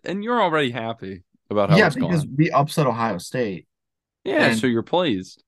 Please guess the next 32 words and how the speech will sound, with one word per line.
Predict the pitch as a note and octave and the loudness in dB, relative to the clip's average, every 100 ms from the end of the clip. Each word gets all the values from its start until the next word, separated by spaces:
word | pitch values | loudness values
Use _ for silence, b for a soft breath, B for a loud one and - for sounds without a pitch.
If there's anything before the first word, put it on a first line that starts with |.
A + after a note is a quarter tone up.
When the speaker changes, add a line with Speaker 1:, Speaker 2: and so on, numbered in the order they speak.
| _ | _
Speaker 2:
won | C#3+ D3+ C3+ | 2 4 4
the | A#2 | 0
Big | A#2+ G2 | 0 0
Ten. | C#3 A#2+ E2+ - | -4 -4 -6 -12
So, | - B2 G#2+ | -4 -2 0
like, | G2+ F2+ E2 _ _ _ _ | -2 -2 -6 _ _ _ _
we, | A#2 C3 C3 | -6 -2 -2
we | - D#3 | 0 2
were, | E3 E2 _ _ _ - | 0 -4 _ _ _ -10
I | G2 | -8
mean, | F#2+ F#2+ _ _ _ | -8 -12 _ _ _
the, | A#2 C3 D3+ | -6 2 4
everything | F3+ B3+ A#3+ E3 | 4 2 4 6
else | F3 G3 | 4 2
was | D#3 B2+ | -4 -2
just | C3 - - _ _ | -6 -6 -16 _ _
bonus. | A2+ G#2+ F2 - - _ _ _ _ _ _ _ _ _ _ _ - | -2 0 -2 -8 -16 _ _ _ _ _ _ _ _ _ _ _ -10
Speaker 1:
Exactly. | D#3 F3+ F#3 - - - | -2 2 4 2 -2 -6
Speaker 2:
And, | _ _ _ _ _ _ _ _ _ _ _ _ _ _ _ - | _ _ _ _ _ _ _ _ _ _ _ _ _ _ _ 0
but | C#3+ | 4
now | B2+ E3 D#3+ | 6 6 4
it's | C#3+ | 2
like | A#2+ A2 | -2 0
we | A#2+ | -4
beat | A2+ C3 | -2 -2
Ohio | C3+ B2+ B2+ | 0 0 -2
State, | - B2 A#2+ | -4 -6 -6
won | A2 A#2 | -6 -6
the | B2 | -2
Big | B2 A2+ | -2 -2
Ten | - A#2 | -4 -4
again. | A2 G2+ G2+ G2+ A2 | -4 -4 -2 -4 -6